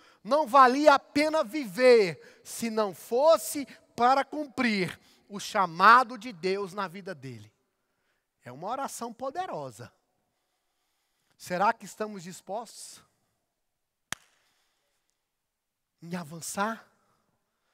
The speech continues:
com o Senhor? Deus tem nos abençoado, querido. Deus tem te abençoado, não tem te faltado nada. Mas existe muitas pessoas sofrendo.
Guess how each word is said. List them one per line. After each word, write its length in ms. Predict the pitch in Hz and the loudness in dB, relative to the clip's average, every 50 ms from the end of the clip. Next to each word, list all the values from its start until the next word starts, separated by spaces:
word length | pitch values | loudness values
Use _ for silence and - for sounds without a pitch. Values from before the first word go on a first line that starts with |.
| _ _ _ _ _ _ _ | _ _ _ _ _ _ _
com 180 | - 190 185 190 | -12 -10 -10 -10
o 40 | 156 | -8
Senhor? 640 | - - 196 175 165 160 175 208 254 247 - - _ _ _ _ _ _ _ _ _ _ _ _ _ _ _ _ _ _ _ _ _ _ _ _ _ _ _ _ _ _ _ _ _ _ _ _ _ _ _ _ _ _ _ _ _ _ _ _ _ _ _ _ _ _ _ _ _ | -8 -8 -8 -8 -8 -8 -6 -6 -6 -8 -8 -12 _ _ _ _ _ _ _ _ _ _ _ _ _ _ _ _ _ _ _ _ _ _ _ _ _ _ _ _ _ _ _ _ _ _ _ _ _ _ _ _ _ _ _ _ _ _ _ _ _ _ _ _ _ _ _ _ _
Deus 240 | - 151 160 151 - | -16 -16 -16 -16 -16
tem 140 | - 180 170 | -14 -14 -14
nos 180 | 175 160 135 170 | -14 -12 -10 -10
abençoado, 720 | 160 147 156 165 151 - - 170 151 135 123 117 117 _ | -10 -10 -12 -16 -18 -20 -18 -12 -10 -8 -8 -8 -10 _
querido. 400 | - 135 123 117 120 113 110 _ _ _ _ _ _ _ _ _ _ _ _ - | -20 -20 -20 -20 -20 -20 _ _ _ _ _ _ _ _ _ _ _ _ _ -20
Deus 240 | 135 143 135 - | -20 -18 -18 -18
tem 160 | - 151 143 139 | -20 -20 -20 -20
te 280 | - - - 170 175 | -20 -20 -18 -14 -12
abençoado, 760 | 160 156 143 151 151 151 - - - 139 123 123 123 120 120 | -12 -12 -14 -18 -20 -20 -20 -20 -20 -18 -14 -14 -14 -14 _
não 140 | 127 127 127 | -20 -20 -20
tem 180 | - - 131 131 | -20 -20 -20 -20
te 140 | - - _ | -20 -20 _
faltado 500 | - 123 117 _ - 127 127 131 139 135 | -20 -20 -20 _ -18 -18 -18 -18 -18 -20
nada. 380 | 123 113 107 107 104 107 104 _ _ _ _ _ _ _ _ _ _ _ _ _ _ _ - | -20 -20 -20 -20 -20 -20 -20 _ _ _ _ _ _ _ _ _ _ _ _ _ _ _ -18
Mas 240 | 135 135 131 113 127 | -16 -14 -14 -14 -16
existe 400 | 113 104 131 131 123 - - 135 | -18 -16 -16 -16 -16 -16 -20 -20
muitas 340 | 135 139 127 - 135 - | -20 -20 -20 -20 -20 -20
pessoas 460 | - - 131 117 - - 127 123 123 - | -20 -20 -20 -20 -20 -20 -20 -20 -18 -18
sofrendo. 580 | - 139 123 - - 127 113 107 107 104 _ | -18 -18 -18 -18 -20 -20 -20 -20 -20 -20 _